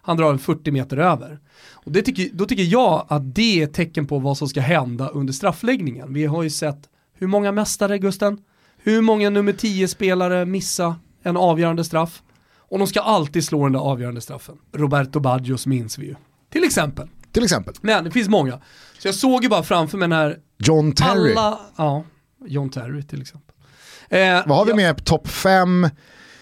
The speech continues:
Speaker 2: topp fem straffmissar som ändå har varit liksom, alltså, som har känts i hjärtat. Alltså, vi ska komma ihåg då att när John Terry missar
Speaker 1: Mellberg känns ju. Men det, jag vet att det inte är samma dignitet.
Speaker 2: Nej,
Speaker 1: inte samma tyngd.
Speaker 2: han missar dessutom ihop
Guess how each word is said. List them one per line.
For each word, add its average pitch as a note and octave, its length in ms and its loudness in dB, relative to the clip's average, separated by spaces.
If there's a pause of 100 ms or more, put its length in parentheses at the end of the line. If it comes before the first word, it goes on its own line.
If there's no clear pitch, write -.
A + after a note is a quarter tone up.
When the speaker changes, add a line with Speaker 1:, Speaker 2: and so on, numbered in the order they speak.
(160)
Speaker 2:
topp G3+ 200 0
fem G3+ 560 4
straffmissar D3+ 1160 2 (180)
som - 200 0
ändå C3 260 4
har A#2+ 160 4
varit A#2+ 200 4
liksom, - 180 -2
alltså, C3 280 2 (180)
som C#3+ 160 2
har A#2+ 60 4
känts D3 560 2
i C3+ 100 2
hjärtat. B2 460 0
Alltså, B2 160 4
vi D#3+ 80 2
ska D#3+ 100 -2
komma F3 220 2
ihåg F3 260 6
då B2 60 4
att A2+ 100 2
när C3 140 2
John C#3+ 200 2
Terry F3+ 360 6
missar E3 580 4
Speaker 1:
Mellberg C#3 380 2
känns C3+ 340 -6
ju. B2+ 140 -6 (760)
Men G#3 220 0
det, A3+ 140 2 (220)
jag A3+ 120 2
vet A#3 480 2
att A3 100 -6
det A3 60 0
inte F#3+ 140 -6
är - 20 -4
samma D#3 260 0
dignitet. D#3+ 760 -2 (320)
Speaker 2:
Nej, F3+ 320 4
Speaker 1:
inte F#3 80 4
samma E3+ 220 2
tyngd. - 140 -6 (100)
Speaker 2:
han F3+ 100 6
missar F3 360 4
dessutom C3+ 880 2
ihop C#3+ 500 2